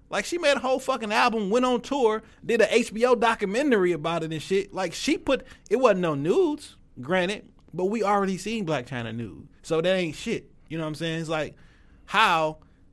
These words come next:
in these two very similar situations, it's funny how the narratives change when you like the person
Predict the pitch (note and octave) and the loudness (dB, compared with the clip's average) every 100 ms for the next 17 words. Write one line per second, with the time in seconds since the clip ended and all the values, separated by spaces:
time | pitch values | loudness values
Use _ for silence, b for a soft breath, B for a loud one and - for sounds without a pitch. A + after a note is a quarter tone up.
0 | _ - D3+ F3+ G3 E3 - A#3+ G3 A3 | _ -8 -4 0 -2 -2 -2 0 2 4
1 | G#3 G3 A#3 B3 G3+ F3 G3 - D#3 G3+ | 4 2 2 2 2 0 -2 -2 0 2
2 | G#3 D3+ D3 C3 - - E3+ - - A3+ | 0 -2 -8 -10 -18 -4 -2 0 0 2
3 | G3+ E3+ E3+ D#3 D3+ G3+ F#3 - D3 G3+ | 2 0 0 -2 2 2 2 -2 -2 0
4 | F#3 E3 C#3+ D#3 D#3+ E3+ F3+ E3 C#3 C#3 | 2 0 -2 -4 -2 2 2 2 -4 -4
5 | B2 B2 B2+ | -6 -6 -10